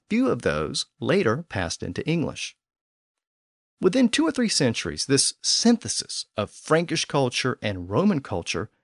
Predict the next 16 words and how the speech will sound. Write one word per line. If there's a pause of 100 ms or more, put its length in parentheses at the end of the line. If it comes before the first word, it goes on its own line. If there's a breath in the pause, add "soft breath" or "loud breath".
(200)
became (200)
fully
realized (200)
under
the
rule
of
Charlemagne, (440)
the (140)
first
leader (220)
to
bear
the (160)
dual
title